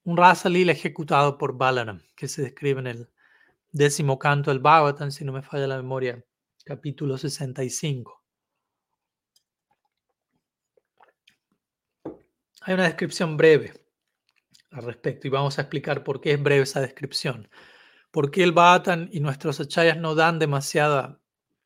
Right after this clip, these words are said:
eh, énfasis o importancia, en un sentido, al Rasa Lila de Balaram con sus propias gopis. Balaram no está danzando con las gopis de Krishna, <clears throat> sino con sus propias gopis. Pero este Rasa Lila es descrito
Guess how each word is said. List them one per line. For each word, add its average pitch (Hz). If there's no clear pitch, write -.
eh, 143
énfasis 180
o 143
importancia, 147
en 151
un 139
sentido, 147
al 139
Rasa 147
Lila 143
de 131
Balaram 127
con 160
sus -
propias 147
gopis. 143
Balaram 139
no 135
está 151
danzando 147
con 139
las 139
gopis 139
de 151
Krishna, 170
<clears throat> -
sino 151
con 143
sus 143
propias 196
gopis. 127
Pero 160
este 160
Rasa 170
Lila 185
es 151
descrito 175